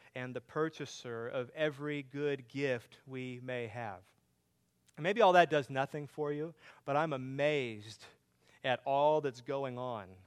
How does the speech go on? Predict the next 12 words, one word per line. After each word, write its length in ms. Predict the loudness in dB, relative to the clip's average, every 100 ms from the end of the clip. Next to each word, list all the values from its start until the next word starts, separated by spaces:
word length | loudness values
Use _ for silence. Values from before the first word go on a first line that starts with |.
| _ _ _ _ _ _ -10
when 140 | -4
I'm 280 | -2 -2 -6 -2
asking 640 | 0 0 -2 -12 -14 -14 -18 -20 _ _ _ _
God 260 | -8 -6
the 80 | -10
Father 400 | -10 -10 -10 -14 -20
for 100 | -20
things. 520 | -20 -20 _ -20 -20 _ _ _ _ _ _ _ _ _ _ _ _ _ _ _ _ _ _ _ _ _ _ _ _ _ _ _ _ _ _ _ _
So 140 | -6 -6
there's 140 | -6
two 220 | -6 -6
more. 280 | -4 -6 -8